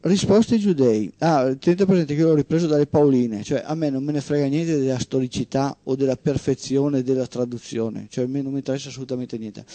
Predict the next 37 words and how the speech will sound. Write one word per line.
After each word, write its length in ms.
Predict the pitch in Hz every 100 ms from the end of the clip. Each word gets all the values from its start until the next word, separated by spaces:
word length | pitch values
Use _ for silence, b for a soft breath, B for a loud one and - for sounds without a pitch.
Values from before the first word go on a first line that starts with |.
| B B B B
A 100 | 139
me 140 | 175
mi 60 | 180
interessa 500 | 165 151 123 143 - -
il 180 | 139 131
senso 480 | - 196 190 160
fondamentale, 920 | 139 147 147 139 143 139 147 175 190 170
il 140 | 156 156
messaggio 760 | 139 - 139 117 117 139 170 _ _
che 220 | 190 180
quel 200 | - 185
Vangelo 420 | 165 156 151 185
porta, 500 | 175 135 110 - 104
questo 320 | 110 190 - 123
mi 60 |
interessa, 380 | 113 107 107 113
perché 220 | 135 139 -
quello 320 | 190 190 -
è 280 | - 147 - _ _
la 80 | -
rappresentazione 800 | 131 135 139 143 151 156 147 143
di 80 | 127
pulsione 540 | - 131 - 131 120
e 40 | 117
di 100 | 117
morte. 460 | 107 104 - - 98 b b b b b b b
Pertanto, 580 | - 131 170 175 143 - _
anche 340 | 143 160 160 160
se 200 | - 147
magari 520 | 135 147 143 120 131
in 100 | 123
certe 300 | 151 151 147
traduzioni 560 | 139 139 143 - 151
trovate 440 | 120 123 127 135 123
qualche 280 | 147 143 143
parola 320 | 127 131 127
diversa, 640 | 139 131 117 101 - 143